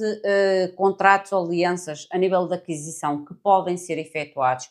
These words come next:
por vocês, eh, a que traz um, um reconhecimento, talvez do vosso esforço, do vosso sucesso, eh, das vossas conquistas, dos vossos objetivos, mas cuidado para não trazer uma responsabilidade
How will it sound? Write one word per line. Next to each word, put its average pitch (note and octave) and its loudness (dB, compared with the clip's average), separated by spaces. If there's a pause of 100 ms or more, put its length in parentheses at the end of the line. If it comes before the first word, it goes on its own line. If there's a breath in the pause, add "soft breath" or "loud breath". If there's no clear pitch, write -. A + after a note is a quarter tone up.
por A2+ -20
vocês, D3 -6 (720 soft breath)
eh, G#3 8
a A#3 6
que A#3 -16
traz A3+ 6
um, F#3+ -2
um B3+ 4
reconhecimento, E4 2 (200)
talvez F3 2
do F3+ -4
vosso E3+ 2
esforço, E3+ -2
do F3 -10
vosso F3 2
sucesso, F#3 -4
eh, D3 -2
das C#3+ -8
vossas E3+ -4
conquistas, E3 -6
dos F3+ -8
vossos E3+ -2
objetivos, D#3 -2
mas C4 -6
cuidado G3 0 (800)
para A3+ 4
não C4+ 0
trazer G3 -2
uma G#3 -6
responsabilidade F3+ -2